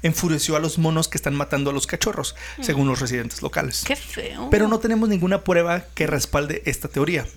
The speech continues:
Speaker 1: Es el comportamiento de los animales y no podemos determinar por qué se comportan así".
Speaker 2: Pues a mí no me dijeron que fue venganza. Es lo que están diciendo.
Speaker 1: Sí, sí, sí.
Speaker 2: Pues como no me puede decir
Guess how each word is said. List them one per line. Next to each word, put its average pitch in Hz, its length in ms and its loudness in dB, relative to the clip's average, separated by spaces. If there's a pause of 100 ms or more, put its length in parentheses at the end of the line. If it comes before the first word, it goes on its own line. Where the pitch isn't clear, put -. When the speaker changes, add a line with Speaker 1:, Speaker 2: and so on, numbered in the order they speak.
Speaker 1:
Es 131 100 0
el 165 80 2
comportamiento 147 580 0
de 170 180 2
los 147 240 0
animales 175 560 2 (100)
y 175 80 0
no 175 160 2
podemos 175 380 2
determinar 131 540 0
por - 200 -4
qué 123 160 0
se - 120 -4
comportan - 420 -8
así". - 180 -6 (480)
Speaker 2:
Pues 214 140 0
a 226 80 8
mí 247 100 0
no 285 100 0
me 349 140 2
dijeron 226 460 0
que 262 140 0
fue 190 200 -2
venganza. 170 520 -6 (680)
Es 190 180 2
lo 220 140 0
que 220 80 2
están 190 260 0
diciendo. 175 520 0
Speaker 1:
Sí, 214 120 -2
sí, 240 140 -6
sí. - 80 -8
Speaker 2:
Pues 208 140 -2
como 233 200 2
no 240 80 4
me 269 120 6
puede 294 280 4
decir 277 400 0